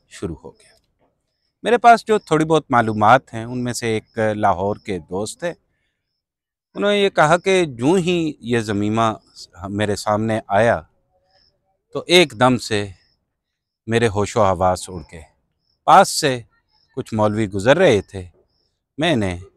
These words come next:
बड़ी ही अजीब तरीके से उन्हें देखा। इसके अलावा दूसरा जो ख़बर है वो रावलपिंडी से हमारे एक रेडियो पाकिस्तान के दोस्त हैं, वो ये कहते हैं कि बहुत सारे लोगों को मैंने दबी आवाज़ में बहुत कुछ कहते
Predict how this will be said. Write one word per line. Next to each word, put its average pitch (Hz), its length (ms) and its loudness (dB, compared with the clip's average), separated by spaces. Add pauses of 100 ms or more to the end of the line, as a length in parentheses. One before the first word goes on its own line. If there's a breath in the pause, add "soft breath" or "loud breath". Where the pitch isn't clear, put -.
(480)
बड़ी 143 220 4
ही 147 200 4
अजीब 117 460 0 (140)
तरीके 101 360 -4
से 90 300 -10 (360)
उन्हें 92 200 -6
देखा। - 440 -18 (560)
इसके 185 240 2
अलावा 208 280 6
दूसरा 190 680 2 (200)
जो 135 240 2
ख़बर 117 540 0
है 98 280 -8 (640)
वो 156 560 2
रावलपिंडी 123 580 0
से 117 200 -2
हमारे 104 360 -4
एक 98 80 -6 (120)
रेडियो 110 260 -2
पाकिस्तान 98 460 -8
के 101 100 -14
दोस्त 90 320 -10
हैं, 117 40 -16
वो 113 60 -12
ये 107 120 -10
कहते 104 420 -10
हैं 95 100 -8 (540)
कि 107 60 -10
बहुत 98 400 -2
सारे 104 340 -2
लोगों 98 400 -6
को 98 140 -12
मैंने 95 360 -6 (120)
दबी 135 220 0
आवाज़ 95 480 -2
में 85 140 -14 (560)
बहुत 110 240 -4
कुछ - 180 -16
कहते 95 440 -10